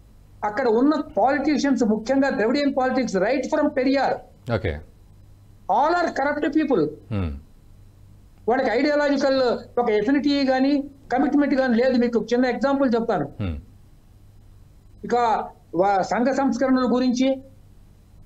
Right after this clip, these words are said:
Speaker 1: ద్రవిడవాదాన్ని గురించి అంతగా వాదించినటువంటి ఆ పెరియార్ రామస్వామి ఏం చేశాడో తెలుసునా అండి? తన యా-, డెబ్బయో ఏట
Speaker 2: ఓకే.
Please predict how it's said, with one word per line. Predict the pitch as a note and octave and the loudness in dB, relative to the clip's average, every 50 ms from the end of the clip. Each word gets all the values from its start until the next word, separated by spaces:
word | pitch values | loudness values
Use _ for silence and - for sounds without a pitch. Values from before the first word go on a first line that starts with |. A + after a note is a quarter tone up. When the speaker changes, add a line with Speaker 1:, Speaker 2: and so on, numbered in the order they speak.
| - - - - - - - - - | -20 -20 -20 -20 -20 -20 -16 -8 -4
Speaker 1:
ద్రవిడవాదాన్ని | G3 G#3+ B3 C4+ C#4 C#4 C#4 C4+ C4+ C4+ C4+ C4 A#3+ A3+ | -2 0 0 2 2 2 2 2 2 2 0 0 2 2
గురించి | B3+ C4 B3+ - B3+ B3+ | 2 0 0 0 0 0
అంతగా | G3 E3+ G#3 A3+ A3+ C#4 C4 B3+ C4+ C4+ | 0 2 0 0 0 0 0 2 2 2
వాదించినటువంటి | B3+ A#3+ A3+ A3+ B3 C4 C#4+ C#4 C4+ C#4 C#4 C4+ C4+ C4 C4+ C4+ C4+ A#3 C4+ B3 A3+ A3 - - - - - - - - G#3+ | 4 4 2 2 2 2 2 0 2 2 2 0 2 2 0 0 0 0 0 0 -2 -2 -4 -8 -20 -20 -20 -20 -10 -4 -2
ఆ | G#3 G#3 G#3+ | -2 -2 0
పెరియార్ | G#3+ A3+ A#3+ C#4+ D4 D4+ C#4+ C4+ | 0 2 2 2 0 0 0 0
రామస్వామి | C4+ C4+ C4+ C#4 B3 A3 A#3+ C4 C4 A#3 | 0 0 0 0 0 0 0 0 2 2
ఏం | A3 A#3 C4 C4+ | 4 4 4 4
చేశాడో | C#4 C4 C4 C4 B3+ B3 | 2 2 0 0 0 0
తెలుసునా | A3 A3+ A3+ A3+ A#3 B3 B3 | 0 0 0 0 0 0 0
అండి? | A#3 A3 A3 A3+ | 0 0 0 0
తన | A3+ A3+ A3 | 0 0 0
యా-, | G#3+ G#3 G3 F#3+ F#3+ F#3 F3+ F3+ E3 D#3+ - - - - | 0 0 0 0 0 0 0 0 -2 -4 -8 -14 -12 -6
డెబ్బయో | - G3 G3 G3 A#3 C4+ C4+ C4 A#3+ | -4 -4 -2 0 0 0 2 2 2
ఏట | A3 G3+ G3 F#3 G3 F#3+ G#3+ C4 E4 E4+ - - - G#2+ | 2 2 0 0 0 0 0 0 -2 -4 -6 -6 -2 -2
Speaker 2:
ఓకే. | G#2 F#2 G2 F#2+ - | -2 0 -2 -6 -6